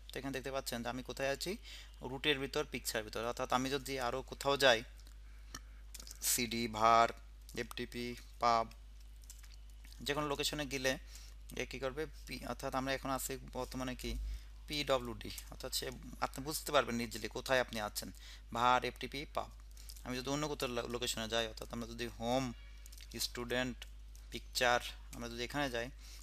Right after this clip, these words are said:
তাহলে কিন্তু সে বলবে যে আমি কোথায় আছি, হোম স্টুডেন্ট পিকচার। তাহলে পিডব্লিউডি হলো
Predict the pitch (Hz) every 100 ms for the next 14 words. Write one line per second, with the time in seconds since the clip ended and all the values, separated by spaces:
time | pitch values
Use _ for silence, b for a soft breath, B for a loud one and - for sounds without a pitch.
0 | B - 131 127 123 120 - 123 113 117
1 | 117 113 117 113 117 - 127 123 - 185
2 | - 120 117 113 - 113 120 131 113 -
3 | - - - B B - 147 - 160 151
4 | 147 147 160 160 160